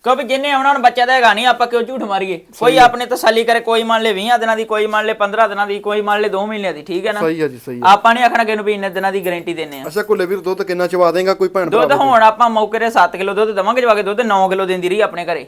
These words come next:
Speaker 2: ਅੱਛਾ।
Speaker 1: ਜਿੱਦਾਂ ਦਾ ਬੱਚਾ ਮਰਿਆ ਥੋੜੀ ਜਿਹੀ ਉੱਚ ਖੜੁੱਚ ਹੋ ਗਈ ਆ।
Speaker 2: ਅੱਛਾ, ਅੱਛਾ,
Speaker 1: ਹਾਂ,
Speaker 2: ਅੱਛਾ।
Speaker 1: ਬੱਚੇ ਦੀਆਂ ਬਾਕੀ ਸਾਰੀਆਂ ਵੀਡੀਓ ਮੇਰੇ ਕੋਲ ਆ, ਮੈਂ ਵਿਖਾਊਂਗਾ ਜਦੋਂ ਕੋਈ ਵੀਰ ਭਰਾ ਲੈਣ ਆਊਗਾ।
Speaker 2: ਬਿਲਕੁਲ, ਬਿਲਕੁਲ।
Speaker 1: ਹਾਂ।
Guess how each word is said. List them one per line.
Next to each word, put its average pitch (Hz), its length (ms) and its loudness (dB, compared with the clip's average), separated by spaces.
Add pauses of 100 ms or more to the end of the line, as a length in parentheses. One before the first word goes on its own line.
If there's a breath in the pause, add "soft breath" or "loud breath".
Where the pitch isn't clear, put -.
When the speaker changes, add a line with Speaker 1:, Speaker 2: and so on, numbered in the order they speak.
(120)
Speaker 2:
ਅੱਛਾ। 151 180 -10
Speaker 1:
ਜਿੱਦਾਂ 208 200 0
ਦਾ 247 100 6
ਬੱਚਾ 214 240 0
ਮਰਿਆ 214 180 2
ਥੋੜੀ 220 160 0
ਜਿਹੀ 220 120 2
ਉੱਚ 214 80 -12
ਖੜੁੱਚ 190 260 -4
ਹੋ 202 100 -2
ਗਈ 147 160 -10
ਆ। 135 60 -16
Speaker 2:
ਅੱਛਾ, 165 460 -14
ਅੱਛਾ, 170 180 -8
Speaker 1:
ਹਾਂ, 160 80 4
Speaker 2:
ਅੱਛਾ। - 0 -
Speaker 1:
ਬੱਚੇ 185 300 2
ਦੀਆਂ 240 160 0
ਬਾਕੀ 233 240 0
ਸਾਰੀਆਂ 240 360 4
ਵੀਡੀਓ 233 240 -2
ਮੇਰੇ 220 160 -4
ਕੋਲ 208 220 0
ਆ, 226 60 4
ਮੈਂ 233 140 0
ਵਿਖਾਊਂਗਾ 185 320 -4
ਜਦੋਂ 175 160 -4
ਕੋਈ 165 100 -6
ਵੀਰ 160 180 -10
ਭਰਾ 165 180 -2
ਲੈਣ 139 180 -6
ਆਊਗਾ। 107 200 -14 (100)
Speaker 2:
ਬਿਲਕੁਲ, 170 360 -2
ਬਿਲਕੁਲ। 139 320 -8
Speaker 1:
ਹਾਂ। 107 180 -6